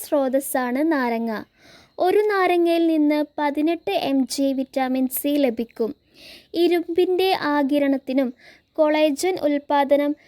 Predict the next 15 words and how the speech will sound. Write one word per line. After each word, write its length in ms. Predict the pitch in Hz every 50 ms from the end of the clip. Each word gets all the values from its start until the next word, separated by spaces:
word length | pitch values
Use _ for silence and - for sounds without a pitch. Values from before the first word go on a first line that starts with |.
| - - _ _ _ _ - 269
വർദ്ധിപ്പിച്ച് 760 | 277 277 269 277 254 262 294 277 - 277 269 262 - - 285 277 277 269
മുറിവുണക്കാനും 920 | 269 277 285 320 349 359 330 302 269 247 240 _ _ 247 240 240 254 311 381 370 -
സഹായിക്കുന്നത് 840 | - 285 269 277 247 240 226 233 - _ 247 233 240 233 226 247 320 415 466 - _ - 254 247 240
വിറ്റാമിൻ 480 | 233 - - 247 233 233 240 254 269 277 - -
സി 120 | - 269 240 240 247 240 226
ആണ്. 180 | 220 214 214 220 233 - _ _ _ _ _ _ _ - - - - - _ _ _ _ -
ചർമ്മത്തിൻ്റെ 720 | 392 349 349 359 370 392 440 440 - 427 415 403 403 415 415 415 381 349
ആരോഗ്യത്തിൽ 600 | 339 330 330 302 294 320 311 294 - 330 320 320 311 311 -
പ്രധാനമാണ് 840 | 311 294 262 240 269 277 294 320 349 349 339 320 302 294 277 285 285 285 285
കൊളാജൻ. 580 | - 254 240 233 226 233 233 226 - - 220 - - _ _ _ _ _ _ _ _ - - _ _ 302 294 285
രോഗപ്രതിരോധ 840 | 311 320 320 330 320 427 427 427 - 403 392 392 381 370 370 370 359 381 - -
ശേഷി 440 | - 349 330 339 - - - 339 330 320 311
മികച്ചതാക്കാനും 1000 | 294 269 - 285 277 277 - 359 330 311 277 240 226 - - 233 240 277 269 254 254 _ _ - - - _ _ 285
വിറ്റാമിൻ 480 | 277 269 269 - 269 254 254 262 262 262 254 - -
സി 120 | 302 302